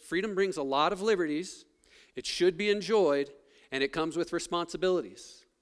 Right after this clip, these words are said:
And so as we go into this text today, Galatians five, chapter one, uh, Gal-, Galatians chapter five, verses one through fourteen,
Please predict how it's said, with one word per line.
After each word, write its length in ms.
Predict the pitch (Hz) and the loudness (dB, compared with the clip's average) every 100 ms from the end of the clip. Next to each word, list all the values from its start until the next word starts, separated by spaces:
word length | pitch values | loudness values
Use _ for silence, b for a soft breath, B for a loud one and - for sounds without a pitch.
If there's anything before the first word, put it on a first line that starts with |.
| b b b | b b b
And 80 | 131 | -6
so 160 | 147 | -2
as 100 | 143 | -2
we 120 | 156 165 | 0 2
go 160 | 170 | 4
into 200 | 170 - | 2 -2
this 220 | 156 147 | -4 -4
text 400 | - - - - | -6 -4 -4 -4
today, 400 | - 147 131 135 160 B B | -6 -2 0 -2 -4 B B
Galatians 440 | 139 151 151 147 - | -4 -2 -2 -6 -8
five, 480 | - 147 139 156 | -4 0 0 -2
chapter 320 | - 151 - 143 | -4 -6 -6 -6
one, 380 | 143 143 156 - | -4 -2 -4 -8
uh, 140 | 123 120 | -10 -10
Gal-, 280 | - 139 143 - - - | -6 -6 -6 -10 -20 -16
Galatians 400 | 127 151 175 151 | -6 -4 -4 -6
chapter 320 | - 190 196 | -2 -2 -2
five, 360 | 147 127 123 135 | -6 -4 -2 -4
verses 280 | 143 143 131 | -6 -8 -8
one 160 | 147 | -8
through 100 | 135 | -8
fourteen, 680 | 131 127 123 - 180 143 226 | -8 -8 -6 0 0 0 -8